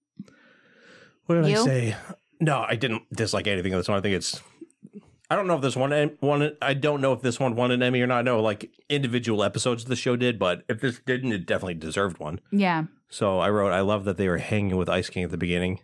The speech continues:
Speaker 1: That's not something we see." I also wrote, "Simon was a cool guy." <laughs>
Speaker 2: Yeah,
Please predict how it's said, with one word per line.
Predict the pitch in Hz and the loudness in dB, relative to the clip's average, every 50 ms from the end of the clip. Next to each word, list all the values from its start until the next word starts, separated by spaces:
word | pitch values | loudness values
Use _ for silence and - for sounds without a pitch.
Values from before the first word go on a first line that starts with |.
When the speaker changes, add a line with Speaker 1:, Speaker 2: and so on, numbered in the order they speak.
| _ - | _ -16
Speaker 1:
That's | - - - | -14 -6 -6
not | 85 82 - | -6 -6 -4
something | - - - 82 82 - | -6 -6 -6 -8 -10 -12
we | - - | -12 -10
see." | - - 127 131 131 131 131 - - - - _ _ _ _ - | -4 -2 0 2 2 0 0 -4 -12 -20 -20 _ _ _ _ -4
I | 127 | -2
also | 131 123 110 117 | -2 -2 0 0
wrote, | 113 104 98 90 - | 0 0 0 -2 -2
"Simon | - 113 104 101 98 95 | 0 0 0 2 0 -2
was | 90 - | -2 -4
a | 90 | -6
cool | - - 90 85 | -4 -4 -4 -2
guy." | 85 85 92 104 113 - - - | -2 -2 0 0 -2 -2 -6 -14
<laughs> | - - | -8 -2
Speaker 2:
Yeah, | 220 226 214 220 214 208 196 180 | 0 0 2 2 0 -2 -4 -6